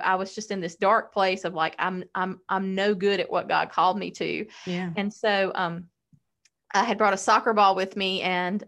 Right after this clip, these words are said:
Speaker 1: um, the local, um, just everybody, basically the locals,
Speaker 2: <laughs>
Speaker 1: uh, came and knocked at my door and asked if, um, they could use the soccer ball and if I would play soccer with them,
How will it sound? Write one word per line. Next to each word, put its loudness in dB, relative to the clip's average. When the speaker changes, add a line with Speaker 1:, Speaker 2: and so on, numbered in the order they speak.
Speaker 1:
um, -4
the -2
local, -2
um, -8
just -8
everybody, 0
basically -2
the 2
locals, 2
Speaker 2:
<laughs> -10
Speaker 1:
uh, 0
came 0
and 0
knocked 2
at 0
my 4
door 2
and 2
asked 0
if, -6
um, -2
they -2
could -8
use -6
the -6
soccer 0
ball 4
and 0
if -2
I 4
would 0
play -2
soccer -2
with -4
them, -4